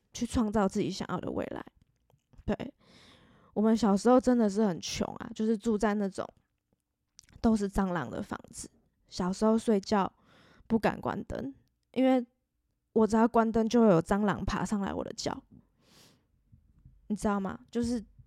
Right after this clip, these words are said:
家里面很脏，所以我觉得每个人都有他，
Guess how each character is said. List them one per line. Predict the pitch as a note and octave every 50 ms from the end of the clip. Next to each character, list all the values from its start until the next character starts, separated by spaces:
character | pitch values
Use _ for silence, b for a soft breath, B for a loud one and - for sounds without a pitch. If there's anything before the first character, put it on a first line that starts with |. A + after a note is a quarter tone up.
| - _ -
家 | - B3+ B3
里 | A#3+ G3+
面 | G#3+ A#3+
很 | A3+ D#3 G#2+
脏， | - - - - G2 - - - C4+ _ _ _ _ b b b b b b b b b b b b b b b b b b b b b b b b _ _ _ B B B B B B B B B B B B B B B B B B B B B B B B B B C4+ C4 B B B B B B B
所 | B - - A3
以 | A3 A3
我 | G#3+ G3+
觉 | G3 - G#3 G3
得 | - G#3 G3+ F#3+ - A#3 - _ _ _ _ _ _ _ _ _ _ _ _ _ _ _ _ _ _ _ _ _ _ _ -
每 | - G#3 G#3
个 | F#3+ G#3
人 | F#3+ G3+
都 | G3+ A#3 A#3+ A#3+
有 | G3 -
他， | - G#3+ G#3+ A3